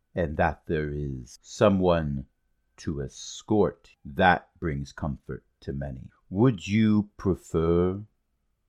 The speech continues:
to have things simply end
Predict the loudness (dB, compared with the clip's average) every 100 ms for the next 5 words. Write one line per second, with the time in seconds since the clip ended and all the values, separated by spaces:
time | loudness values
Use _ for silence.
0 | _ _ _ _ _ -6 -4 2 2 2
1 | -2 -4 -2 -2 -6 -4 -4 -4 -8 -8
2 | -8 -10 _ -2 0 0 -2 -4